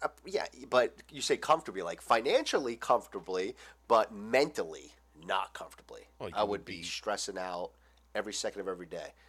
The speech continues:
Speaker 1: that I don't have a job.
Speaker 2: And not
Speaker 1: And it
Speaker 2: me,
Speaker 1: wa-, it's
Speaker 2: no.
Speaker 1: not easy. It's not easy to find work. I mean, I don't know. It's, uh, it ain't like I'm looking for a job at McDonald's, right? I mean, that shit may be easy, but looking for, you know,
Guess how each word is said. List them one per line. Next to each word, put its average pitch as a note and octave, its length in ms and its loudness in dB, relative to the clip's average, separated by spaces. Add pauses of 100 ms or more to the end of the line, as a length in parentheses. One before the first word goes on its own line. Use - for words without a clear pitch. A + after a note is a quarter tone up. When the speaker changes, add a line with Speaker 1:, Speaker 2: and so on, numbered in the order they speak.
(420)
Speaker 1:
that F2+ 120 -4
I F2 40 -8
don't E2+ 140 -6
have E2 120 -8
a D#2 40 -18
job. D2 280 -12 (580)
Speaker 2:
And G#3 120 -8
not G#3+ 120 -4
Speaker 1:
And - 80 0
it - 40 4
Speaker 2:
me, - 40 -2
Speaker 1:
wa-, B4+ 140 4
it's B4 160 0
Speaker 2:
no. B3+ 60 8
Speaker 1:
not C4 100 4
easy. E4 400 -4 (140)
It's - 160 -4
not A#3+ 160 -2
easy B3+ 260 -8
to E3+ 80 -6
find D3+ 340 2
work. - 420 2
I A2+ 100 2
mean, B2+ 220 -4
I C#3 100 4
don't A#3+ 180 0
know. C3+ 320 2
It's, - 260 -6
uh, D3 300 2 (580)
it B2+ 80 -2
ain't G3 120 4
like - 100 -2
I'm D3+ 100 0
looking E3+ 200 -2
for C#3+ 160 -4
a B2 60 -4
job C#3+ 220 4
at C3 80 -6
McDonald's, A2+ 640 0
right? A2+ 240 -6
I A2 40 -4
mean, G#2 140 -6
that D3+ 140 0
shit - 260 -6
may F#2+ 140 -4
be F2 120 -12
easy, G2+ 380 -8 (680)
but G2 300 2 (1080)
looking C#3+ 220 -4
for, A2 460 4
you C3+ 80 -6
know, F#2 300 -2